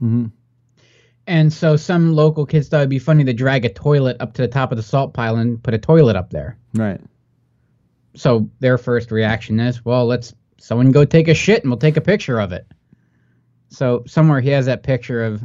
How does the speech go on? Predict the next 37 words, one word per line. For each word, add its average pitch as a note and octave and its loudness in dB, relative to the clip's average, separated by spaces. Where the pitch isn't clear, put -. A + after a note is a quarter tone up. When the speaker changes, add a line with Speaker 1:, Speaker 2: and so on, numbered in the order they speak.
Speaker 2:
uh, A2 -2
them A2+ 2
sitting A#2 2
on A2 4
the G#2 4
toilet A2 2
on G#2+ 0
top A2 -2
of, G#2+ 0
like, G#2 -2
a, G2+ -2
a G#2+ -4
thirty-foot A2 -2
salt - -6
pile, G2 -4
reading G2+ 4
the G2+ 2
newspaper, G#2+ 0
taking G#2+ 0
a G#2 2
smash. G#2 -2
Speaker 1:
Right, A2 -4
as G#2+ -6
the G#2+ -8
salt's A2 -4
probably G#2 -4
eroding G2 -4
everything G2 -6
on F2+ -6
the F#2 -8
pile. F2+ -10
Speaker 2:
Most C#3+ 6
likely. E2+ -8
Speaker 1:
And G2 -10
their G2 -10
shit. - -12
So, - 0